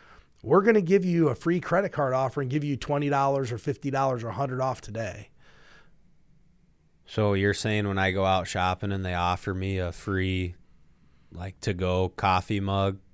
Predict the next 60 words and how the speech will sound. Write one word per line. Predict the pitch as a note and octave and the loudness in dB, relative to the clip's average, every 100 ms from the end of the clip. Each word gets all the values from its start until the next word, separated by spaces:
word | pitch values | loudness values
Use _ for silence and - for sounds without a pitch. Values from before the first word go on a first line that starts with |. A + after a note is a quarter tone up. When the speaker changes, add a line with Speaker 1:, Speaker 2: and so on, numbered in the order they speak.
| - - - | -20 -20 -12
Speaker 2:
to | C#3 | 0
Speaker 1:
No. | D3+ | 2
Speaker 2:
sign | C3+ G2+ F#2+ | 4 2 2
up | F2 | 0
for | G2 | -4
the | F#2 | -2
credit | - F2+ F2 | -2 -4 -2
card, | G2 F#2 | -2 0
I | F2 | -2
shouldn't | - F2+ D#2+ | -4 -6 -4
do | F#2 F#2+ | -2 -2
it? | F#2+ - - - - | -2 -6 -20 -20 -6
Speaker 1:
Okay, | - - B2+ | -4 0 2
I | C#3 | 2
want | D#3+ D3+ | 2 4
people | D3+ C3+ | 4 2
to | C#3+ | 0
think | A#2+ | -2
about | A#2 G#2 | -4 -6
this. | G#2 F#2+ - - - - - - | -10 -12 -14 -16 -20 -20 -14 0
Speaker 2:
'Cause | - | 8
Speaker 1:
Let's | G#3 A2 | 8 10
Speaker 2:
if | |
they | G#2+ | 10
Speaker 1:
say | A2 | 8
Speaker 2:
offer | A2 G#2+ | 8 2
it | F2+ | 0
to | G2+ | -2
me, | F#2 | -2
I'm | F#2 | -2
gonna | F2+ F#2 | -2 -2
want | E2+ F2 F2 | -2 -4 -4
that | E2+ E2+ | -6 -10
free | - A2+ F#2+ F2+ E2 - | -8 -4 -2 -2 -4 -6
Speaker 1:
So | - | 4
Speaker 2:
coffee | D#3+ F3 F3 | 8 8 8
Speaker 1:
I, | |
Speaker 2:
mug. | D#2 D#2 - | 0 -10 4
Speaker 1:
I | C#3+ | 8
was | F3+ E3 | 8 8
at | F#3 | 4
Scheels | - E3 F3 C#3 | 2 4 4 6
the | E3 | 6
other | E3+ | 6
day. | D3+ C3+ | 4 4
We | C#3+ | 4
were | C3 | 2
getting | A#2+ C3 C#3 C#3+ B2+ | 2 0 0 -4 -6
clothes | - C#3 C#3 | -2 2 2
for | D#3+ | 2
the | D3+ | 0
girls | B2+ C3+ C#3+ - | 2 2 2 0
to | B2 | -4
get | A#2+ | -2
ready | B2 | -2
to | A#2+ | -2
go | B2 | -2
to | |
this | B2+ - | -4 -4
trip. | F#2 C2 | -4 -6